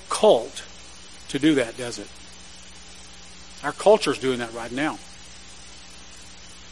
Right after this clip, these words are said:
It's saying to people, uh, "It's okay for you to have those feelings of hate. They're legitimate and valid feelings that you hate everybody in the world." It's okay if you to disagree with anybody that's in authority, because if they're in authority over you,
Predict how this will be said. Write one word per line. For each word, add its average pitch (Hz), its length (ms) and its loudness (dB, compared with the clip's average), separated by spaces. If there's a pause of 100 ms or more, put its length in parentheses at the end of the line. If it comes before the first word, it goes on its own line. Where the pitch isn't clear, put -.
(140)
It's 151 100 -6
saying 185 280 2
to 151 60 -4
people, 147 380 -2 (540)
uh, - 80 -10
"It's - 180 -2
okay 226 320 8
for 196 140 -4
you 202 80 2
to 180 80 6
have 180 180 6
those 165 220 6
feelings 151 420 2
of 131 100 -8
hate. 196 340 6 (100)
They're 151 240 2 (120)
legitimate 180 580 2 (460)
and 147 100 -4
valid 165 360 4
feelings 139 400 4
that - 160 -8
you 156 80 -2
hate 143 220 4
everybody 143 340 4
in 147 60 6
the 147 60 4
world." 131 360 4 (1500)
It's 180 140 4
okay 233 300 12
if - 180 4
you 175 220 2
to 151 320 4 (360)
disagree 165 520 4
with 147 140 0
anybody 151 320 6
that's 143 200 0
in 139 100 0
authority, 175 500 4
because 147 340 0
if 127 120 -12
they're 160 160 4
in 160 80 4
authority 170 420 2
over 151 160 2
you, 208 260 2